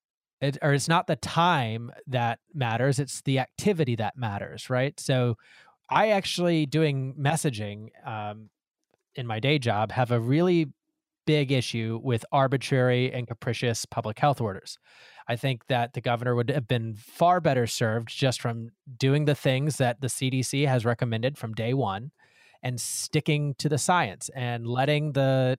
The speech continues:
um, you know, letting the results speak for themselves, 'cause you can't negotiate with a virus. It's just looking for hosts to infect. It doesn't care the words that come out of your mouth or your rhetoric or who you vote for.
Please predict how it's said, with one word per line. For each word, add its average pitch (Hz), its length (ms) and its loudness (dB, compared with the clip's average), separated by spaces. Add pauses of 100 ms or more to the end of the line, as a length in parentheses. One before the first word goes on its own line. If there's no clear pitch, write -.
um, 110 340 -4 (380)
you 135 80 2
know, 127 60 4
letting 147 240 4
the 156 100 4
results 143 340 2
speak - 380 -2
for 147 300 2
themselves, 120 760 0
'cause 123 240 -4
you 127 120 -2
can't 160 480 0
negotiate 127 880 0 (180)
with 135 160 0
a 165 60 2
virus. 135 520 2
It's - 180 -10
just - 420 0
looking 143 260 -2
for 123 140 0
hosts 127 440 0
to 127 120 -2
infect. 117 440 -2 (320)
It 135 60 -20
doesn't 143 280 2
care 139 200 2
the 127 100 4
words 123 280 2
that 131 100 -6
come 131 140 -2
out 127 140 4
of 123 60 0
your 120 120 2
mouth 117 420 2
or 120 100 2
your 110 180 0
rhetoric 120 580 0
or 101 80 -4
who 123 80 2
you 117 180 2
vote 117 240 0
for. 135 360 2